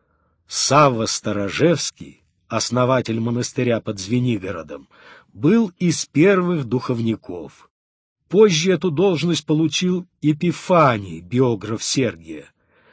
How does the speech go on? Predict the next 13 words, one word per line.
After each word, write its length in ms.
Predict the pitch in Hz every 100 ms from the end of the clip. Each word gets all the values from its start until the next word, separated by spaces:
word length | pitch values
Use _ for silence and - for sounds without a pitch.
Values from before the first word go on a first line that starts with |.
| _ _ _ _
За 240 | 101 127 147
порядком 680 | 147 175 262 262 - 139 120
в 60 |
церкви 600 | - - 117 95 - 95
наблюдал 760 | 92 104 113 127 135 214 208 - _ _ _
экклезиарх, 1120 | 151 165 151 170 143 147 139 107 90 - - _ _ _ _ _ _ _
исполнение 1000 | - 117 - - 117 110 123 196 185 180
церковного 1080 | 160 - 127 113 _ 131 147 139 139 131 135 147
устава. 840 | 123 - - 90 76 67 69 _ _ _ _ _ _ _
Вначале 840 | 101 98 139 156 220 226 175 107 - _ _
студийский, 1200 | - - - 117 95 123 202 196 - - 180 165 _ _ _
более 420 | 98 98 196 165
простой, 800 | - 104 95 - - 120 143 151